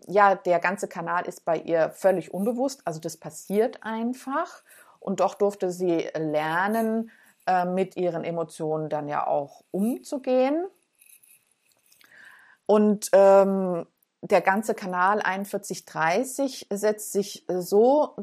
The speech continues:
zusammen, dass sie es einmal in ihrer, mm, Sonnen-, also Design-Sonnenposition hat in der ersten Linie, die heißt Vernünftigkeit. Also vernünftig in eine neue Erfahrung,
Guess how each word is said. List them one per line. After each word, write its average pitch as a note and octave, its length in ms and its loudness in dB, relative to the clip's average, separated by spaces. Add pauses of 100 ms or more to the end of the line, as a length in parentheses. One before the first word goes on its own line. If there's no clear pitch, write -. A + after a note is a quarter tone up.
zusammen, A3+ 680 -2
dass F3+ 440 0
sie F3 180 2
es E3 200 -4
einmal D#3+ 240 -4
in D3+ 100 -10
ihrer, C#3+ 420 -4 (160)
mm, D3 240 -12 (440)
Sonnen-, F#3 540 -6
also D#3+ 200 -6
Design-Sonnenposition A#3+ 1300 -2
hat A3 180 -6
in F3+ 100 -10
der E3 160 0
ersten E3+ 300 -8
Linie, G#3 360 -4 (100)
die E3+ 120 -4
heißt D#3 360 -6
Vernünftigkeit. A3 1300 -6 (640)
Also F#3 360 4
vernünftig G#3+ 1120 -2
in G#3 160 -2
eine G3+ 440 -4
neue G3 720 0
Erfahrung, F#3 1000 -2